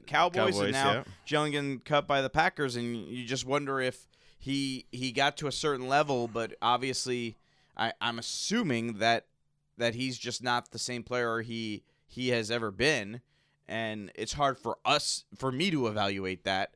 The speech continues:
Speaker 2: Yeah.
Speaker 1: Um, uh, those coaches are the ones that be able to see that. All right. Uh, by the way, Notre Dame Navy twenty twenty-three will be played in Ireland to open the season. You bringing the,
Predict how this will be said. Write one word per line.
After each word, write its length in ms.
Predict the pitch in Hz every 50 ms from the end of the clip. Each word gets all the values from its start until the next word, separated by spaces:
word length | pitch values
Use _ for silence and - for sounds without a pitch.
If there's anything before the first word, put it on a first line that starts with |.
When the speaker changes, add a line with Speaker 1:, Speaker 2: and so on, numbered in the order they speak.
| _ -
Speaker 2:
Yeah. 180 | 87 82 76 73
Speaker 1:
Um, 420 | - 117 117 110 104 104 101 98 - -
uh, 220 | - 104 104 98 98
those 260 | 107 107 117 120 113 -
coaches 420 | - 147 160 156 - 110 104 101 104
are 60 | 104
the 100 | 104 104
ones 200 | 107 107 107 98
that 160 | 104 104 90
be 100 | 98 98
able 180 | 98 92 87 80
to 60 | 87
see 180 | - - 113 101
that. 200 | 82 76 65 - -
All 80 | 123 120
right. 280 | 113 104 98 - -
Uh, 380 | 98 113 113 110 107 107 104 98 - _ _ _ _ _ _
by 100 | - 156
the 40 | 160
way, 120 | 160 151 135
Notre 220 | 131 135 143 143
Dame 280 | 143 139 135 131 127 123
Navy 380 | 127 131 135 131 123 131 127
twenty 340 | 110 - - 135 127 123 117
twenty-three 600 | - - 135 131 120 113 - - 127 131 131 135
will 100 | 135 123 117
be 80 | 107 101
played 300 | - - 127 127 127 117
in 140 | 117 110 - -
Ireland 500 | - 120 127 131 135 135 139 143 143 139
to 80 | 135 120
open 300 | 98 123 113 - 123 113
the 80 | 104
season. 440 | 104 - - 139 135 127 147 151 151 - _ _ _ - - _ _ _ 113 120 117 - - _ _ _ _ _ _ _ _ _ -
You 120 | 120 135
bringing 380 | 120 131 139 135 127 123 120 120
the, 400 | 117 117 113 110 107 107 98